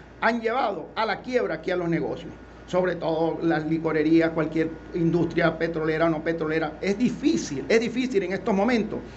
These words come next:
trabajar en el municipio si tienes que, que tomar en cuenta los, los aranceles que hay que pagar, los impuestos que hay que pagar aquí en, aquí en Anaco. Y sin embargo, bueno, hacen,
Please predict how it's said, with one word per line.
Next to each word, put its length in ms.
trabajar 400
en 80
el 40
municipio 580
si 260
tienes 280
que, 160
que 200
tomar 260
en 120
cuenta 280
los, 160
los 160
aranceles 480
que 100
hay 60
que 100
pagar, 320
los 140
impuestos 340
que 80
hay 60
que 100
pagar 240
aquí 160
en, 120
aquí 240
en 80
Anaco. 240
Y 60
sin 240
embargo, 500
bueno, 240
hacen, 300